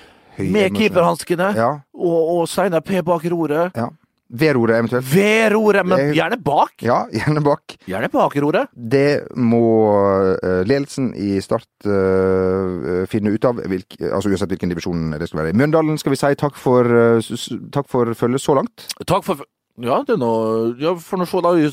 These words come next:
Speaker 2: hørte Vegard Hansen der var veldig, eh, fremme i skoa, og
Speaker 1: Ja.
Speaker 2: håpte at, eh, nei, det skulle rett opp igjen.
Speaker 1: Ja.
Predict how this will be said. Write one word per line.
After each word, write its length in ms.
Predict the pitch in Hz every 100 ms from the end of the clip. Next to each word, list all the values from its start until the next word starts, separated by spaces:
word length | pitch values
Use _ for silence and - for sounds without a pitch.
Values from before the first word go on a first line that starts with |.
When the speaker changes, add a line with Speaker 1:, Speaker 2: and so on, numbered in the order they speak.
| 147
Speaker 2:
hørte 160 | 175 156
Vegard 240 | 156 143
Hansen 240 | 151 -
der 120 | 131 127
var 100 | 139
veldig, 600 | 120 147 180 190 127 131 131 - _ _ _ -
eh, 380 | 139 139 139 131
fremme 320 | 151 160 135
i 40 |
skoa, 340 | - 143 147 -
og 20 | 151
Speaker 1:
Ja. 20 |
Speaker 2:
håpte 320 | 214 - 160 151
at, 100 | - 165
eh, 420 | 160 160 151 170
nei, 120 | 180
det 120 | 190
skulle 240 | - 214 202
rett 160 | 185
opp 140 | 170 -
igjen. 180 | 110 110
Speaker 1:
Ja. 120 | 107